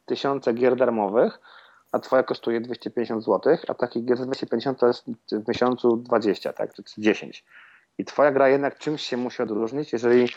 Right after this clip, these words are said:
nie możesz zalać marketingu dolarami i powiedzieć, i ta gra musi być wszędzie, tak? Jeżeli to nie jest Call of Duty czy, czy G T A, no to sorry, C-, czym się ta gra różni, tak? Czym się różni Devil May Cry cztery od Devil May, Devil May Cry pięć,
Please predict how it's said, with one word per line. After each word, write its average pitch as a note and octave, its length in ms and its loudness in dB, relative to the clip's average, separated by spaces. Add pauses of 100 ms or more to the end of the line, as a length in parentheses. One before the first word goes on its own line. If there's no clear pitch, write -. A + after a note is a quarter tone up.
(320)
nie A2 80 2
możesz B2 320 0
zalać A2 440 0
marketingu G2+ 840 -4 (360)
dolarami G2+ 560 0 (180)
i F2+ 140 -10
powiedzieć, F2+ 540 -10
i G2 100 -10
ta - 80 -8
gra G#2+ 120 0
musi G2 120 -4
być F#2+ 100 -10
wszędzie, F2 260 -4
tak? - 200 -6
Jeżeli G2 200 -8
to G#2 80 -2
nie G#2+ 120 0
jest G#2 280 -2 (400)
Call G#2+ 120 4
of G2+ 80 2
Duty G#2+ 380 0
czy, - 180 -10
czy G2 140 -4
G G2+ 140 0
T G2+ 200 2
A, A#2+ 80 2
no A#2+ 100 -4
to A2 100 -4
sorry, F2 280 0 (960)
C-, - 140 -16 (140)
czym C3 180 2
się C3+ 100 -6
ta B2+ 80 4
gra A#2+ 160 6
różni, G2 240 0
tak? A2 180 0
Czym A2+ 120 -4
się A2+ 140 0
różni A2+ 260 2
Devil A2+ 200 2
May G#2+ 100 0
Cry G#2+ 140 0
cztery A#2 260 2
od G#2 100 2
Devil G#2 180 4
May, F#2 160 -4
Devil G#2+ 260 0
May G#2+ 120 0
Cry F#2+ 140 0
pięć, A2+ 300 -4